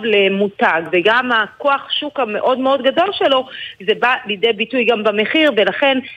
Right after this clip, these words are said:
דווקא המותגים הקטנים, הפחות מוכרים, אלה שפחות, אה, תופסים נתח שוק היום, במחירים יותר, אה, זולים, ולכן, אה, זו הזדמנות באמת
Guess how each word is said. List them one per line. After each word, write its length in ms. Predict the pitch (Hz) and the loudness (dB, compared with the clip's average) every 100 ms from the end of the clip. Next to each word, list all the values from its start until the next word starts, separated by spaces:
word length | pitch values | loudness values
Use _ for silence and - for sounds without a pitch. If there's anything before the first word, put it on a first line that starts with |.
| _ - | _ -8
דווקא 420 | 190 254 262 320 294 | 0 0 0 -2 -2
המותגים 760 | 214 214 214 233 160 285 277 | 0 -2 -2 -4 0 2 4
הקטנים, 760 | 214 175 - 214 202 294 285 196 | 2 0 -2 0 4 4 4 2
הפחות 600 | 170 - 160 - 285 339 | 0 0 -4 0 0 2
מוכרים, 540 | 359 - 277 208 185 185 | 0 2 0 2 0 2
אלה 160 | 240 285 | 2 2
שפחות, 680 | - - 202 - 262 285 | -2 -4 -6 0 0 2
אה, 80 | 302 | 0
תופסים 440 | - 220 - 269 247 | 0 -4 -2 0 2
נתח 280 | 247 247 | 0 0
שוק 300 | - 330 349 | 0 0 2
היום, 340 | 330 226 220 233 - - - - | 2 4 2 0 -10 -18 -18 -4
במחירים 580 | 220 214 196 240 262 269 | 0 0 0 2 4 2
יותר, 320 | 247 269 254 233 | 2 2 2 2
אה, 340 | 226 226 226 185 | 2 4 4 2
זולים, 380 | 240 294 392 349 - - - - | 0 4 2 2 -4 -20 -18 -4
ולכן, 460 | 208 214 294 294 285 - | -2 0 0 0 -2 0
אה, 120 | 220 220 | 0 2
זו 60 | 226 | 0
הזדמנות 420 | 208 214 240 294 254 | 2 -2 -2 -4 -2
באמת 520 | 349 392 427 - | 0 2 0 -2